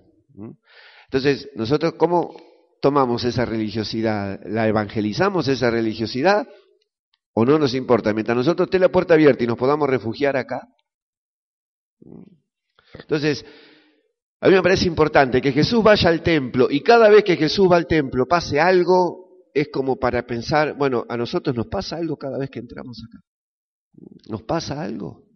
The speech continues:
Se nos moviliza algo de adentro como para que realmente podamos sentir que no es ni siquiera el encuentro con un ser humano muy amigo, que, que siempre es movilizador, sino es un encuentro con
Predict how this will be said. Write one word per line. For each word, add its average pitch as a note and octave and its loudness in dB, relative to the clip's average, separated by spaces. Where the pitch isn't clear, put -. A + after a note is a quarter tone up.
Se - 0
nos B2 4
moviliza C#3 2
algo D3+ 6
de B2 6
adentro D3+ 4
como A2+ 0
para A#2 0
que A#2 -2
realmente D#3 0
podamos D3 6
sentir C#3+ -2
que C3+ 4
no D#3 4
es F3 0
ni B2 -2
siquiera G#3+ 0
el D#3+ 2
encuentro F3 2
con C#3 4
un E3+ 0
ser E3+ 0
humano D#3+ 2
muy E3+ 0
amigo, F3 2
que, A#2 -4
que G2 -6
siempre F3+ 4
es C3+ 0
movilizador, B2+ -2
sino D#3+ -2
es E3 -4
un D3 -2
encuentro D3 -2
con E3 -4